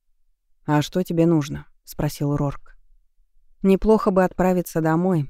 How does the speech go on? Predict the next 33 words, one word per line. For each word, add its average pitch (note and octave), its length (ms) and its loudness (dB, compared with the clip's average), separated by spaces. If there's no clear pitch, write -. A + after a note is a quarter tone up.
и E3 120 0
обдумать D#3+ 520 0
услышанное. D3+ 720 -6
Не G#3+ 140 0
часто A3+ 360 0
опрашиваешь E3+ 560 -2
столько D#3+ 340 -2
свидетелей D#3+ 600 -2
и D3+ 40 -2
подозреваемых D3+ 800 0
за D3+ 160 -4
один D3+ 280 -2
раз. D3 360 -8
Я A3 200 2
и F#3 40 2
сама G3 300 -2
свидетель, D3 560 -4
но E3+ 140 2
уже E3 160 0
мало E3 300 0
на C#3+ 120 0
что - 200 -8
гожусь. D3 480 -6
Не E3 160 4
удалось D#3+ 460 4
поймать D3+ 400 2
убийцу, E3 580 -2
если D#3 320 2
только D#3 280 2
это D3 180 0
не D3 120 4
несчастный D3+ 520 0
случай, - 500 -8